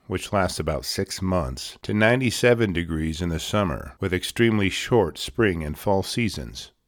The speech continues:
This area receives about twelve inches of precipitation per year, but most of that falls in the winter season as snow.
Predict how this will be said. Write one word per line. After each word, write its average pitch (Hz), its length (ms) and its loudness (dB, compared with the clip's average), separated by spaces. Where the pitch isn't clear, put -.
This 123 240 0
area 139 300 2
receives 113 480 4
about 92 280 0
twelve 123 360 2
inches 101 320 0
of 98 120 -2
precipitation 101 920 -2
per 95 180 0
year, 98 460 2
but 95 160 -2
most 117 320 2
of 87 80 -2
that 85 240 0
falls 98 400 2
in 92 100 -2
the 85 80 -2
winter 95 300 -2
season 80 500 -4
as 78 140 -4
snow. 73 640 -4